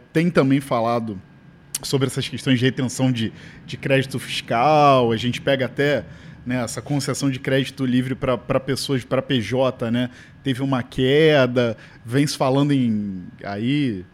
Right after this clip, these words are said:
o, o, o Vitinho que gosta muito desses jargões em inglês, ele vai pegar no meu pé agora, né, vem se falando muito sobre credit crunch, né, que é o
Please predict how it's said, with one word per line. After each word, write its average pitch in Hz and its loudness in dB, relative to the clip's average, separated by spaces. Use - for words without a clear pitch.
o, 117 -6
o, 117 -4
o 117 -4
Vitinho 117 -4
que 143 -8
gosta 139 2
muito 127 0
desses 120 -4
jargões 120 2
em 120 4
inglês, 123 4
ele 120 -4
vai 123 2
pegar 135 2
no 139 4
meu 131 8
pé 131 4
agora, 123 2
né, 123 -2
vem 143 0
se 151 -4
falando 143 2
muito 139 2
sobre 147 0
credit 135 2
crunch, 147 0
né, 131 2
que 135 -8
é 123 2
o 135 2